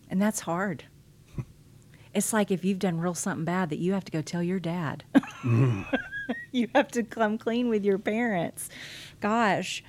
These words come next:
Speaker 1: I don't wanna do that." Ah.
Speaker 2: <laughs> Not
Speaker 1: But
Speaker 2: at
Speaker 1: come and
Speaker 2: all.
Speaker 1: clean with the Lord. Whew. What, but you feel so much better.
Speaker 2: Yeah.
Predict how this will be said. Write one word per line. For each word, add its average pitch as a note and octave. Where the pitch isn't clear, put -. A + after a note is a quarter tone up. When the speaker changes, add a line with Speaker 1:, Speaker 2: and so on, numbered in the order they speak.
Speaker 1:
I G#3
don't G#3+
wanna A3
do A3+
that." F#3+
Ah. D#4
Speaker 2:
<laughs> -
Not G#2+
Speaker 1:
But F#3+
Speaker 2:
at A3
Speaker 1:
come A#3
and G#3
Speaker 2:
all. -
Speaker 1:
clean B3
with G3+
the F#3
Lord. G3
Whew. G#4
What, -
but G#3
you G3
feel A3
so G3+
much D#3+
better. -
Speaker 2:
Yeah. E2+